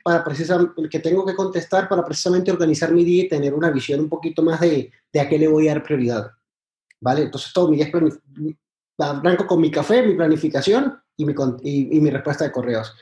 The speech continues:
Después, eh, generalmente vivo metido en, vives metido de proyectos, en juntas para resolver brokers.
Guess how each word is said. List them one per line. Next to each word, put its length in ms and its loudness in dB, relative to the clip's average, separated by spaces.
Después, 640 0
eh, 440 2
generalmente 520 2
vivo 160 4
metido 440 2
en, 280 0
vives 220 4
metido 380 2
de 120 2
proyectos, 840 -2
en 380 0
juntas 300 0
para 220 0
resolver 340 -2
brokers. 600 -2